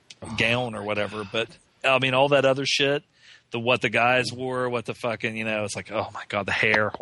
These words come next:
Speaker 2: <laughs>
Speaker 1: So it's very, it's very disorienting with, with this movie essentially being upside down, because this is a constant, it's something you take for granted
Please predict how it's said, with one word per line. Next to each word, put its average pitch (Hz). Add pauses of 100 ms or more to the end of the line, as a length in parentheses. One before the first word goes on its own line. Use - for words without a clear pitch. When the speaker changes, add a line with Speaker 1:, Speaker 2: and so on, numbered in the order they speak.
(140)
Speaker 2:
<laughs> 135 (1500)
Speaker 1:
So 139
it's 120
very, 160
it's 139
very 170
disorienting 123
with, 101 (240)
with 110
this - (100)
movie 113
essentially 104
being 104
upside 98
down, 90
because 98 (400)
this 135
is 123
a 117
constant, 123
it's 113
something 131
you 104
take 139
for -
granted 98